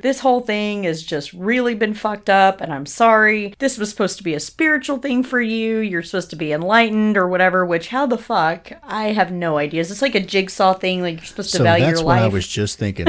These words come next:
Speaker 2: Like, is this,
Speaker 1: <laughs>
Speaker 2: did whoever wrote Saw see this and be like, "I could make a serious version of this"?
Speaker 1: Let's run with that. <laughs>
Speaker 2: Yeah.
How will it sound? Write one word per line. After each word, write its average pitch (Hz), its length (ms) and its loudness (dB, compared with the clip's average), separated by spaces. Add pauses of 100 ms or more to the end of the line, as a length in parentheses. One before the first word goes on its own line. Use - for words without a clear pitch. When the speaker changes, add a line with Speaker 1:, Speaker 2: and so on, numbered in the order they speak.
Speaker 2:
Like, 107 220 -6
is - 140 2
this, 185 400 0
Speaker 1:
<laughs> - 60 -20
Speaker 2:
did 92 120 -4
whoever 151 320 2
wrote 107 360 -4
Saw 95 680 -4 (120)
see 110 300 -4
this 98 300 -2
and 95 160 2
be 101 140 6
like, 92 540 -4
"I 107 120 -6
could 160 160 -8
make 139 160 -4
a - 40 -4
serious 110 440 -6
version 104 320 -6
of 90 100 -14
this"? 52 260 -12
Speaker 1:
Let's 262 220 -8
run 196 260 2
with 170 140 -6
that. 151 360 -8
<laughs> 233 40 -6 (320)
Speaker 2:
Yeah. 110 360 -4